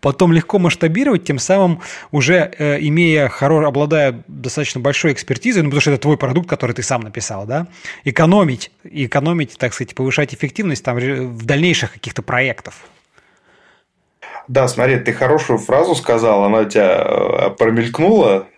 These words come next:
Speaker 2: э, э, про коробочное решение. Коробочное, вот, э, э,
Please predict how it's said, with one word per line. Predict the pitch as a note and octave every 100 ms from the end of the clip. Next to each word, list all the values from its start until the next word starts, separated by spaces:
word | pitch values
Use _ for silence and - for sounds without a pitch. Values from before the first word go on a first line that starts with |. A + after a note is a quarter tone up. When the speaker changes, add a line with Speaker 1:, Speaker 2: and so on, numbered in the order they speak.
| _ -
Speaker 2:
э, | - - - - - - - _ -
э, | C#3+ A#2 A2 G#2+ G2+ -
про | - C3 C#3 C3 -
коробочное | A#2 C3 D3 B2+ A2+
решение. | G#2+ G#2+ A#2+ G#2 E2+ - _ _ _ _ _ _ - - - _
Коробочное, | - A#2+ E3+ D3+ - G2+
вот, | A#2 A#2 A#2+ -
э, | A#2 A2 G2+ G2 G2+ G1+ G1+ - _ _ _ - -
э, | - B2+